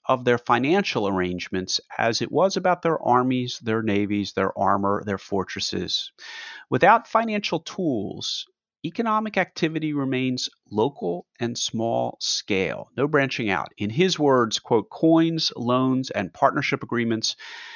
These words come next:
expanded the set of economic interaction, interaction to people who may not have willingly interacted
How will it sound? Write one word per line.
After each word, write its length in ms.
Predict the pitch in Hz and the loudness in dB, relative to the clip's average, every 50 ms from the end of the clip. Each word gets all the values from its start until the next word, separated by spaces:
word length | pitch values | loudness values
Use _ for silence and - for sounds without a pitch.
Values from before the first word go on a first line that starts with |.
| - - - _ - | -20 -20 -20 _ -6
expanded 680 | - - - - - - 139 156 170 180 170 170 156 | -4 -2 -2 0 0 2 4 4 4 4 4 2 0
the 80 | 151 107 | 0 0
set 360 | - - - 151 147 147 - - | 0 4 4 4 4 4 2 -2
of 160 | 123 101 - - | -4 -4 -4 -4
economic 480 | - - 139 135 131 127 131 127 - | -2 2 4 4 4 4 2 -2 -2
interaction, 680 | 123 120 113 110 104 104 - - - 123 110 104 104 101 - _ | -2 0 2 2 2 2 0 -4 -4 -4 -4 -4 -4 -8 -6 _
interaction 560 | - 123 135 113 110 101 101 - - - 104 - | 0 2 4 6 4 4 2 0 -4 -6 -6 -6
to 160 | - - - | -8 -12 -10
people 440 | - - 135 127 - 131 120 113 - | -8 -6 -6 -4 -2 -4 -4 -4 -4
who 120 | - 104 95 | -4 -4 -2
may 220 | 92 101 110 117 | 0 0 0 2
not 260 | 110 107 104 104 101 | 2 2 2 0 0
have 280 | - - 101 92 87 92 | 0 -2 -2 -2 -2 -2
willingly 580 | 95 107 120 135 131 120 120 120 117 113 113 - - | -2 -2 0 0 -2 -2 -2 -2 -2 -4 -4 -6 -6
interacted 800 | 107 101 - - 104 98 90 87 87 - _ - 90 87 85 | -8 -8 -6 -4 -2 -2 -2 -2 -2 -4 _ -4 -4 -4 -4